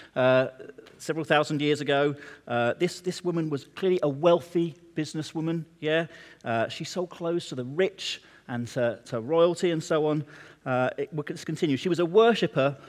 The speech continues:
of God. It goes on, "The Lord opened her heart to respond to Paul's message."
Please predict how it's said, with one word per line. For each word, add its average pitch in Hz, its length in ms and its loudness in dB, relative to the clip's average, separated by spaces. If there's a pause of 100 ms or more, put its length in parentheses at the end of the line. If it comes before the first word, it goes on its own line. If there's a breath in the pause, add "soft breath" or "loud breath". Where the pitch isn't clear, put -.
(140 loud breath)
of 127 160 -4
God. 127 240 2 (960)
It 139 60 -12
goes 139 160 -2
on, 131 120 2
"The 120 80 2
Lord 131 280 0
opened 160 280 -2
her 131 100 -6
heart 123 360 -4
to - 100 -14
respond 101 520 -8 (120)
to - 80 -20
Paul's 92 240 -16
message." - 500 -14